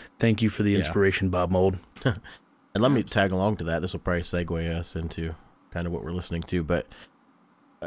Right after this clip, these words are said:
Speaker 2: I said this week has been so good for me because not only did I get a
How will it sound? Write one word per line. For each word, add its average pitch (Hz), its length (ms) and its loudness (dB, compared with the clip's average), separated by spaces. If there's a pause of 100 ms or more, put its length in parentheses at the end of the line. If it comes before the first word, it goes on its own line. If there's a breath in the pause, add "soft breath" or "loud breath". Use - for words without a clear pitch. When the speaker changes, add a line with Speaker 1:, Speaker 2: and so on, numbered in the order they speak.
(140)
Speaker 2:
I 113 80 2
said 117 220 4
this 95 160 2
week 101 180 2
has 90 120 0
been 87 120 -2
so 82 160 -4
good 85 180 -2
for 85 120 -10
me 80 100 -4
because 82 220 -6
not 90 160 -2
only 90 180 0
did 82 140 -4
I 82 80 -4
get 87 160 -6
a 87 100 -8